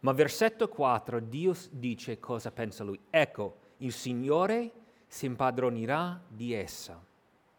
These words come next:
Getterà la sua potenza nel mare ed essa sarà consumata dal fuoco." Tu pensi, ti pensi saggio,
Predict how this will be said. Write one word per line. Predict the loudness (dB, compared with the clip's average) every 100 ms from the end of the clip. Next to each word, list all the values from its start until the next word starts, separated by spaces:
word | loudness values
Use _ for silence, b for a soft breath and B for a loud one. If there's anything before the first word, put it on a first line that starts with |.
| _ _ B B B
Getterà | -10 4 4 4 2 6 6
la | 6
sua | 4 0
potenza | -2 -4 -2 -2 -2
nel | -4 -2
mare | -2 0 -2 0
ed | -2 -2
essa | -2 -2 -2 -4
sarà | -6 -4 0 0 0
consumata | -4 -8 -6 -6 -4 -6 -6
dal | -6 -8
fuoco." | -6 -6 -6 -10 -16 B B _
Tu | 4 4
pensi, | 6 8 8 4 0 -2 -2 -4 -12 _ _ _ _ _ _ _ _
ti | 0
pensi | 2 2 2 -6
saggio, | -4 2 4 2 -2 -6 -6 -8